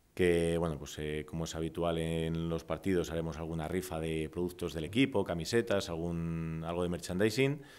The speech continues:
para que la gente se lleve un, un recuerdo. Y, eh, bueno, esperamos poder ofrecer a, a toda Segovia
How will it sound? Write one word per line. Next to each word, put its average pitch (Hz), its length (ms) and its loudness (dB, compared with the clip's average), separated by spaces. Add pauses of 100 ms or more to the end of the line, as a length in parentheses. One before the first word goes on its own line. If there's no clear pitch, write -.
(120)
para 85 140 -2
que 78 80 -2
la 82 100 2
gente 98 300 2
se 87 140 0
lleve 87 420 4
un, 82 480 -2
un 95 120 -4
recuerdo. 107 580 2 (920)
Y, 120 460 6
eh, 95 40 6
bueno, 95 220 6
esperamos 92 800 2 (140)
poder 82 180 2
ofrecer 85 400 2
a, 82 640 4
a 80 120 -6
toda 85 200 2
Segovia 90 600 4